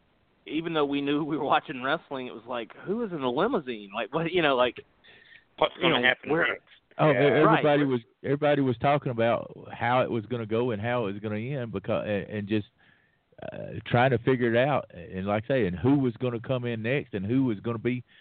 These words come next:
Speaker 3: part of the N W O, and, and who was gonna be the savior of, uh, of, uh, of the, of the show. You know, it was, it was
Speaker 1: Mm-hmm.
Speaker 3: great.
Speaker 1: Absolutely, yeah, and that's, you know, so that's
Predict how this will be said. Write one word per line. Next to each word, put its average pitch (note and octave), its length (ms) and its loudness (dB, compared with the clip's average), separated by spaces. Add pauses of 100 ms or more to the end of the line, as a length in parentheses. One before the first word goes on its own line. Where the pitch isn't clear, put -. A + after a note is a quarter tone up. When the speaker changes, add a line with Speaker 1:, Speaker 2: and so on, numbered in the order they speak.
(200)
Speaker 3:
part A#2+ 200 6
of A#2 60 2
the A2 100 0
N B2 240 -4
W A2+ 360 2
O, C3 240 2
and, F#2+ 180 0
and F#2 320 -4
who C3 180 4
was A#2 160 0
gonna A#2 200 -4
be A2+ 180 -2
the G2 140 -4 (100)
savior A2+ 420 2
of, G#2 180 2
uh, F#2 220 4 (380)
of, F2 320 2
uh, E2 460 4
of G2 200 -2
the, F#2 200 2
of F#2+ 180 0
the F#2 200 4
show. D#3 300 2
You D2 140 -8
know, C#2+ 220 -10 (120)
it G2 100 -6
was, G2+ 180 -6
it E2+ 140 -6
was F#2 160 -2
Speaker 1:
Mm-hmm. E2+ 120 -4
Speaker 3:
great. E2+ 240 -4 (840)
Speaker 1:
Absolutely, A#2+ 640 4
yeah, B2 140 4
and A2+ 100 -2
that's, C3 180 -4 (540)
you C#3+ 80 -4
know, B2 140 -2 (100)
so D#3 140 -6
that's C#3+ 180 0